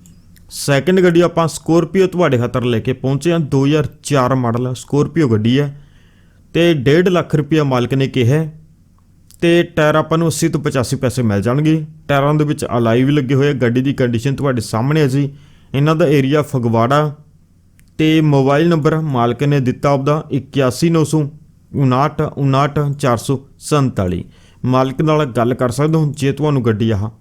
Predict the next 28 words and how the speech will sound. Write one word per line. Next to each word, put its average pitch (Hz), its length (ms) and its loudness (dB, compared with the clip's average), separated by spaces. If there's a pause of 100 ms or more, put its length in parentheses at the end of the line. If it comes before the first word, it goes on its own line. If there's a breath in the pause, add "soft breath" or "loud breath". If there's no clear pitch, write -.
ਵਧੀਆ 131 320 2
ਲੱਗੀ 127 280 0
ਹੈ, 127 80 -2 (240)
ਪਸੰਦ 117 380 -2
ਆਈ 85 200 -4
ਹੈ। - 80 -14 (1300 soft breath)
ਹੁਣ 147 160 2
ਆਪਾਂ 170 200 0
ਗੱਲ 170 180 2
ਕਰਾਂਗੇ, 175 300 2
ਆਪਣੇ 170 260 0
ਕੋਲੇ 175 220 2
ਜੈਨ 139 380 0
ਗੱਡੀ 151 220 2
ਮਾਲਕ 127 300 -2
ਨੇ 131 120 0
ਭੇਜੀ 131 440 0
ਹੈ, 160 160 0
ਦੋ 127 280 0
ਹਜ਼ਾਰ 151 180 2 (100)
ਤਿੰਨ 135 260 0
ਮਾਡਲ 127 340 0
ਗੱਡੀ 120 220 2
ਹੈ 156 80 6
ਜੀ 165 180 2
ਆਹ। 160 200 0 (1080 soft breath)
ਤੇ 160 200 2
ਟਾਇਰ 156 360 2